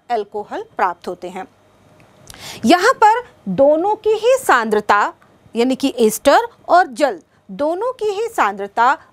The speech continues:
अभिक्रिया की दर को प्रभावित करती है। लेकिन यहाँ पर हम देखें कि जब हम जल अपघटन करते हैं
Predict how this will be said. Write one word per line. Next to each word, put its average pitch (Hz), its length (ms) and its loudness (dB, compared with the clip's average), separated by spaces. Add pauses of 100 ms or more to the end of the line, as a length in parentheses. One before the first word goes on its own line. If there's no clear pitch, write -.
अभिक्रिया 359 600 -2
की 381 220 -6
दर 220 240 0
को 269 260 -2
प्रभावित 208 580 -6
करती 392 340 0
है। 170 160 -14 (600)
लेकिन 277 440 0 (520)
यहाँ 349 280 2
पर 440 180 2
हम 302 180 -6
देखें 226 440 -6
कि 349 140 -4
जब 302 300 2 (160)
हम 320 280 -6
जल 285 240 0
अपघटन 427 520 -2
करते 190 480 -8
हैं 254 220 -6